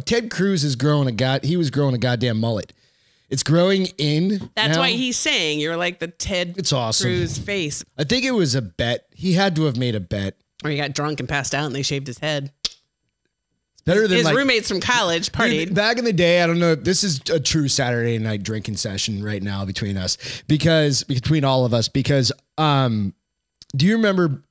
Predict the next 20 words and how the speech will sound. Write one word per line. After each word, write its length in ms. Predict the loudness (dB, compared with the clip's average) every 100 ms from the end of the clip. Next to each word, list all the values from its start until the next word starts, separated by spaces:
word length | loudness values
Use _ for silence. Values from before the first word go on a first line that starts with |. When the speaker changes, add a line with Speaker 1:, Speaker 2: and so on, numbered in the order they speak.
| _
Speaker 1:
I 80 | 0
remember 420 | 0 0 0 0
going 320 | 0 0 0 0
back 320 | 0 -2 -2
home 420 | -2 -2 -2 -4
to 120 | -4
New 120 | -2 -2
Hampshire. 460 | -4 -4 -4 -4 -4
So 100 | -4
I'm 80 | 0
from 200 | 0 2
Hampton 320 | 0 0 -2
Beach, 300 | -2 -4 -4
and 100 | -4
it, 180 | -6 _ _ _ _ _ -4
it 140 | 0
literally 380 | 2 2 2 4
hasn't 400 | 2 2 0 0
changed, 540 | 0 0 0 -2 -6 -16 _ _ -6
like, 220 | -6